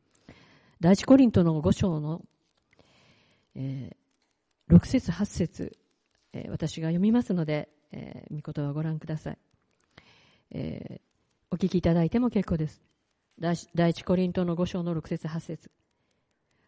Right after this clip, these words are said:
「あなた方の高慢は良くないことです。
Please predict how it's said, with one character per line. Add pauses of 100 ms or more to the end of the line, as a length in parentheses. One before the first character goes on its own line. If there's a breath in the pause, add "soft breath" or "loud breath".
(120)
「あ
な
た
方
の
高
慢
は
良
く
な
い
こ
と
で
す。